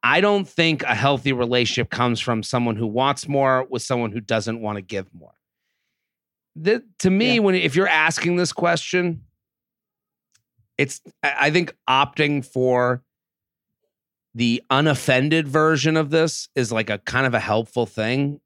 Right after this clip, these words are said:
Speaker 1: like, the not personal version. "Hey, you're going through something. You're trying to figure shit out. I totally understand that." Due to that, I'm gonna be over here. I'm gonna, I'm gonna cut you off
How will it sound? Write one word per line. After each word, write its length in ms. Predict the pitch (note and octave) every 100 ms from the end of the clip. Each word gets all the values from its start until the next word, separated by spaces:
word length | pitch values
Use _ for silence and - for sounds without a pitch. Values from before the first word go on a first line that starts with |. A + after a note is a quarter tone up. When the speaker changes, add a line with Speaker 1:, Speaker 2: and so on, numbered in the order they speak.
| _
Speaker 1:
like, 240 | B2 A#2 -
the 100 | B2
not 360 | A#2+ A#2+ B2+ _
personal 680 | - B2+ - D3+ D#3 F3 G3 -
version. 500 | E3 E3+ D#3 F3+ F3+ _ _ _ _ _ -
"Hey, 420 | C#3 A#2+ G2 - _ _ _
you're 180 | C3 D3
going 320 | D#3 D3+ C3
through 200 | - C#3+
something. 460 | - C#3 A#2+ C#3 B2
You're 120 | C3
trying 180 | - C#3
to 40 |
figure 340 | - C#3 C3 B2+
shit 240 | - C3
out. 300 | A#2+ C3+ C3 _ _ _ _ _ _
I 60 | C3
totally 420 | B2+ - C#3 C3+
understand 500 | B2 A#2 - A#2 G#2+
that." 180 | F#2+ - _ _ _ _ _ _ _ _ _ _ A2+
Due 180 | C#3+
to 100 | D#3+
that, 400 | E3+ E3 F3 F3 - _ _ _ _ _ _ _ -
I'm 280 | C3 E3+ E3
gonna 200 | E3 D3
be 240 | A#2 C3+
over 260 | A#2+ G#2+ G2+
here. 240 | F#2 G2
I'm 120 | G#2+ C#3
gonna, 220 | C3+ B2+
I'm 160 | B2 C#3+
gonna 360 | D3 C3+ B2 A#2+ _ _ _ _ _
cut 240 | - D3 B2+
you 220 | A#2+ A2
off 420 | E2+ - - -